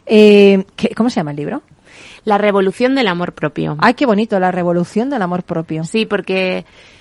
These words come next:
Speaker 2: creemos que
Speaker 1: Celebrar
Speaker 2: si
Speaker 1: la moda en todas las tallas
Speaker 2: Sí.
Speaker 1: del mundo.
Speaker 2: Creemos que si
Speaker 1: Sí, señor.
Speaker 2: cada mujer trabaja en su propio amor propio y se abraza,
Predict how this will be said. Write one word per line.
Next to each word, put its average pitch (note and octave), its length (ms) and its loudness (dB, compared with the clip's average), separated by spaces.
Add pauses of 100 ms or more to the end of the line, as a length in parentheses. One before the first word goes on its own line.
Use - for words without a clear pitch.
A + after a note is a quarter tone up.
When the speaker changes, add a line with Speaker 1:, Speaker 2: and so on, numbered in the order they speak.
(240)
Speaker 2:
creemos C#4 680 -2
que - 60 -6
Speaker 1:
Celebrar A#3 300 6
Speaker 2:
si C#4 40 -2
Speaker 1:
la C4+ 80 2
moda C4 200 4
en C4 60 0
todas A3+ 120 0
las G#3 100 -2
tallas D3+ 320 -6
Speaker 2:
Sí. - 260 -14
Speaker 1:
del F#3+ 100 -2
mundo. E3 340 -4 (360)
Speaker 2:
Creemos B3 440 -2
que C4 140 -4
si B3 160 -4
Speaker 1:
Sí, - 20 0
señor. G3 320 -4 (100)
Speaker 2:
cada A3 360 2
mujer B3+ 640 -4 (180)
trabaja A#3 800 -2 (240)
en A3+ 160 -6
su G3 180 -4
propio A#3 300 0
amor G#3+ 200 -4
propio G#3 400 -4
y E4+ 80 -2
se A3+ 120 -4
abraza, F#3+ 500 -4